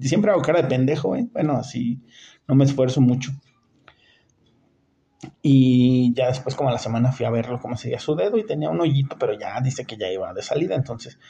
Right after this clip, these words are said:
tengo suerte. Con la gente tengo suerte. Si me meto a algún cártel o a esas cosas, yo seguramente, seguramente no tendría suerte, porque soy muy organizado.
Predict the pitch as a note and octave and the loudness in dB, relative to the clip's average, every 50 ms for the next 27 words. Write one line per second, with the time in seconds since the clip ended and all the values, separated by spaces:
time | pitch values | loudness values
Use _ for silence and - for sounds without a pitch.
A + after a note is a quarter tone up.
0 | - - - _ _ _ - A#2+ B2+ C3 C3+ C3 C3+ C3 B2+ B2+ B2+ C3 - B2 | -20 -20 -20 _ _ _ 0 2 4 4 4 4 2 2 2 2 0 -2 -4 -8
1 | A2+ - _ _ - A#2+ B2 A#2+ A#2+ - - C3+ F3 G#3 G#3 - - - B2 C3+ | -10 -10 _ _ -6 -4 -2 -2 -2 -4 -2 -2 -2 0 -2 -4 -4 -4 -2 -2
2 | C#3 C#3 C3+ - - F2+ - - _ - - _ _ _ _ _ _ _ _ _ | -2 -2 -4 -4 -6 -6 -6 -8 _ -20 -20 _ _ _ _ _ _ _ _ _
3 | _ _ _ _ _ _ - - B2 A#2+ B2 B2 B2 B2+ C3 C3+ - D#3 D3 B2+ | _ _ _ _ _ _ -6 0 2 4 4 4 2 2 0 0 -2 0 0 2
4 | B2 B2+ C3 C3+ B2 A2+ G#2+ - - - - A2+ G2+ F#2+ F#2 F#2 F#2 F#2 F#2 G2+ | 2 2 0 0 0 -2 -2 -4 -6 -6 -6 -4 -4 -4 -6 -8 -8 -6 -6 -6
5 | A#2+ - C#3+ C#3 C3+ - - C3 C#3 F3+ D#3+ B2+ B2+ B2+ - - A#2 A#2 A#2+ B2 | -4 -4 -4 -4 -4 -4 -4 -4 -2 -2 -2 0 -2 -2 -2 -2 0 0 2 0
6 | A#2+ A#2+ B2 B2+ C3 C3 - C3 B2 A#2 G#2+ A2 - _ _ _ _ _ _ _ | 0 0 0 -2 -4 -2 -2 -2 -2 -2 -4 -8 -12 _ _ _ _ _ _ _
7 | _ _ _ _ _ _ - - C#3+ C#3 D3 D#3+ D3+ C3 B2+ A#2 - A#2+ A#2 A#2 | _ _ _ _ _ _ -6 -2 0 2 4 4 4 2 2 2 0 0 -2 -2
8 | G2+ G#2+ G2+ G2 G2 G2 F#2+ - - - - - - - - - _ _ _ - | -2 -2 -4 -4 -4 -4 -6 -6 -6 -8 -8 -8 -10 -16 -20 -20 _ _ _ -18
9 | - - C3 - A#2+ A#2 - B2 B2+ C3 B2+ B2+ B2+ B2+ B2 A#2+ A#2+ G#2 A#2+ - | -12 -10 -8 -6 -6 -4 -2 0 2 2 4 4 2 0 0 -2 -4 -4 -6 -6
10 | - - D3 F3+ G#3 C4+ D#4 - | -4 -4 -2 -2 0 -2 -4 -6